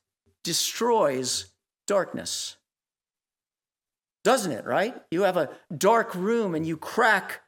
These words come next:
the door and the light comes in, and what happens to the darkness? It's annihilated. And there is darkness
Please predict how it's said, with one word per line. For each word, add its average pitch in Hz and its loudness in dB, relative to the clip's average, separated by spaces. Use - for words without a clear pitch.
the 175 0
door 156 2
and 185 2
the 175 4
light 226 2
comes 190 -2
in, 208 -2
and 156 -2
what 220 0
happens 202 -2
to 170 -6
the 143 -6
darkness? 151 -4
It's - -4
annihilated. 151 0
And 156 0
there 196 2
is 139 -2
darkness 208 -4